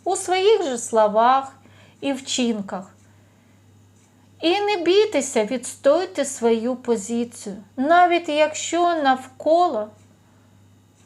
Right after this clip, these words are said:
спротив діється, не бійте цього робити. Вам потрібно рухатися все-таки вперед.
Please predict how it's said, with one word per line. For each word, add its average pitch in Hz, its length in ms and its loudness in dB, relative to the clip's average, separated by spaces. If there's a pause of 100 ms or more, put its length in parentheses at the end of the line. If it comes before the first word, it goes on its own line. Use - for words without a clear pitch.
(120)
спротив 285 1000 2 (200)
діється, 208 880 -4 (400)
не 254 260 0
бійте 285 540 0
цього 233 400 -4
робити. 196 560 -8 (1160)
Вам 294 580 4
потрібно 285 920 0
рухатися 302 960 0
все-таки 240 840 -2
вперед. 226 760 -4